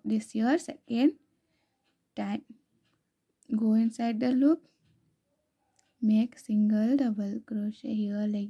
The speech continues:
this, and after this go inside the loop, make single double crochet,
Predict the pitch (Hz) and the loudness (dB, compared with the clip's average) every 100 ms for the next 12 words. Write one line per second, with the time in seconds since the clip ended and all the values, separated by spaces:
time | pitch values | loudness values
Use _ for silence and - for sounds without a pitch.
0 | - 226 262 311 _ _ _ _ _ _ | -8 0 0 0 _ _ _ _ _ _
1 | _ _ _ _ _ _ _ _ 214 214 | _ _ _ _ _ _ _ _ -4 0
2 | 233 214 214 233 226 233 269 311 - 226 | 0 0 -2 -4 -4 2 2 2 0 -6
3 | 208 208 220 240 240 233 226 240 247 294 | -2 0 0 0 -2 -4 -2 0 2 2
4 | 330 _ _ _ _ _ _ _ _ _ | 0 _ _ _ _ _ _ _ _ _
5 | _ - - - _ 214 208 226 285 - | _ -20 -20 -20 _ 0 2 4 2 0
6 | _ _ _ _ _ _ _ _ _ _ | _ _ _ _ _ _ _ _ _ _
7 | _ _ - - - _ _ _ _ _ | _ _ -20 -20 -20 _ _ _ _ _
8 | _ _ _ _ _ _ _ _ _ 226 | _ _ _ _ _ _ _ _ _ 0
9 | 220 240 247 294 - _ _ _ _ _ | 2 2 4 4 2 _ _ _ _ _
10 | _ _ _ _ _ _ 214 202 220 220 | _ _ _ _ _ _ -6 -2 0 0
11 | 220 214 214 - 226 269 | -2 -6 -6 -6 -4 -2